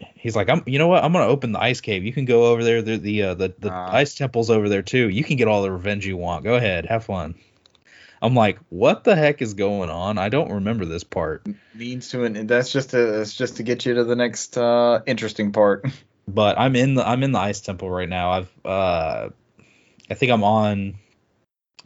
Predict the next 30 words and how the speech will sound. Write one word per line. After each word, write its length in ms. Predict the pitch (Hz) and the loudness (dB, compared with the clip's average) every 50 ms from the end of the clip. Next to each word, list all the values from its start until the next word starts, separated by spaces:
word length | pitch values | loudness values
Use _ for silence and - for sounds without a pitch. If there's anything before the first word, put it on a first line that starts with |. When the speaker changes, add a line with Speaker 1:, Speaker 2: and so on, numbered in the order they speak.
| - - | -14 -8
Speaker 1:
like, 280 | - 107 104 87 - _ | -4 -4 -4 -6 -8 _
the 300 | - 98 95 92 92 85 - | -4 -4 -2 -2 -2 -6 -8
second 380 | - - - - 127 117 113 101 | -8 -4 0 2 2 2 2 2
to 60 | 98 | 2
last 320 | 98 98 92 95 101 - - | 2 2 2 0 0 -4 -6
floor, 340 | - 98 92 87 87 90 | -4 -2 0 0 0 -2
and 100 | 85 85 | -2 -4
I'm 120 | 90 90 90 | -4 -4 -4
just 140 | 90 - - | -6 -6 -4
trying 220 | - 101 95 90 | -2 -2 -2 -2
to 100 | 87 85 87 82 - 85 | -2 -4 -6 -8 -10 -6
go 140 | 90 92 87 | -4 -2 0
around 320 | 87 82 85 87 90 90 | 0 0 -2 -2 -2 -2
right 160 | 87 85 76 | -2 -4 -4
now. 320 | 69 76 78 85 82 87 - _ _ - - - - - - _ _ _ _ _ | -4 -6 -6 -6 -6 -8 -10 _ _ -20 -20 -20 -20 -20 -20 _ _ _ _ _
Speaker 2:
Pretty 180 | - 123 90 87 | -2 0 2 4
Speaker 1:
But 60 | - 98 | 4 4
Speaker 2:
good 60 | 92 | 4
dungeon. 380 | 101 101 104 107 110 107 104 - _ _ _ _ _ _ _ _ _ _ - _ - | 2 2 2 0 -2 -4 -4 -6 _ _ _ _ _ _ _ _ _ _ -12 _ 2
Speaker 1:
Oh, 140 | 107 113 | 4 4
yeah. 280 | 107 92 90 92 95 101 - _ _ _ _ _ - - | 4 4 4 2 0 0 -4 _ _ _ _ _ -10 0
All 140 | - - 208 226 | 4 6 6 6
Speaker 2:
Are 20 | |
Speaker 1:
the 60 | 233 | 8
Speaker 2:
the, 60 | - | 6
Speaker 1:
dungeons 240 | 120 127 151 - 117 | 6 6 6 6 6
Speaker 2:
all 60 | 127 | 6
the 120 | - - 107 | 6 6 4
Speaker 1:
are, 20 | |
Speaker 2:
dungeons? 420 | - - - - 123 - - - | 2 2 0 -2 -8 -14 -18 -20